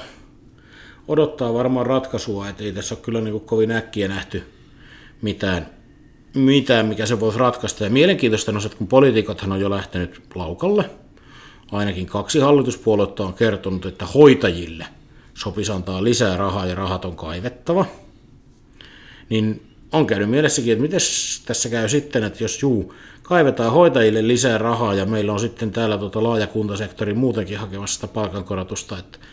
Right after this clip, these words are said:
voiko vielä käydä niin, että hoitajat tekee sopimuksen ja muut lakkoilee?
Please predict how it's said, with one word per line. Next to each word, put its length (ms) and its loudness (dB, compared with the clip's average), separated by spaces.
voiko 260 6
vielä 180 6
käydä 320 2
niin, 280 2
että 220 -4
hoitajat 540 0
tekee 300 -4
sopimuksen 640 -2
ja 80 -4
muut 300 0
lakkoilee? 600 -10